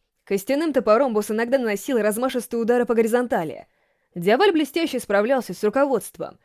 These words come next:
Даже не верится, что он знаком с боссом только по короткой брошюрке. В его группе оставалось всего лишь увернуться от Тальвара и зарубить босса последними ударами. "Хм?" Вдруг вырвалось у меня.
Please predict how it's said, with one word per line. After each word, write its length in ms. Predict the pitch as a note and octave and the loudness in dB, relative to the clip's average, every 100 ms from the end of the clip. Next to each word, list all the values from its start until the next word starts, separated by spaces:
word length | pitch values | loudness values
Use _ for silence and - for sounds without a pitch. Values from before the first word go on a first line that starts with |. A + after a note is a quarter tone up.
| _ _ _ _ _ | _ _ _ _ _
Даже 380 | F3 F#3 A3+ C4 | -4 2 4 4
не 120 | C#4 | 2
верится, 320 | D4+ C4 G3 | 2 0 -2
что 200 | F#3+ - | -6 -4
он 60 | A3+ | -4
знаком 380 | G#3+ B3+ D#4+ C#4 | -2 -2 0 -4
с 80 | G3 | -2
боссом 380 | C4+ - E3+ | -6 -6 -8
только 300 | E3 F#3 G3+ | -4 -2 -2
по 80 | G3+ | -2
короткой 340 | G#3+ B3+ C#4+ C4 | 0 0 2 0
брошюрке. 720 | B3+ B3+ C#4 F#3 - - - _ _ _ _ | 0 -2 -6 -6 -8 -10 -14 _ _ _ _
В 40 | |
его 200 | F3+ G3+ | -4 -2
группе 300 | A#3+ E4 F#4 | 0 -2 -2
оставалось 720 | A#3+ - A3 C4+ A#3+ D3+ - _ _ | -2 0 2 2 2 -2 -10 _ _
всего 300 | _ - A3+ | _ -2 0
лишь 200 | D4 C#4 | 0 0
увернуться 500 | C#4+ D4 D4+ E4+ - | -2 -2 -2 -4 -2
от 100 | A3+ | 0
Тальвара 580 | G#3+ G3 G3 C#4+ E3+ - _ _ _ | 2 0 0 -2 -4 -8 _ _ _
и 160 | E3+ F#3+ | -4 2
зарубить 400 | G#3+ A3 A3 G3+ | 4 4 2 0
босса 320 | C4 - G3 | -2 -2 -2
последними 420 | G3+ C4 A3 B3+ | 0 0 2 0
ударами. 640 | C#4 C4 F#3 E3 - - _ _ _ _ _ _ _ _ | 2 2 0 -4 -10 -16 _ _ _ _ _ _ _ _
"Хм?" 300 | F3+ F3+ B3+ _ _ _ _ _ _ _ - | -2 -2 -2 _ _ _ _ _ _ _ -8
Вдруг 420 | F#3+ F#3+ B3+ D#4 | -2 2 2 4
вырвалось 500 | D#4+ D#4 C#4+ C#4+ C4 | 2 2 2 0 0
у 40 | B3 | -2
меня. 320 | A3+ E3+ | -2 -4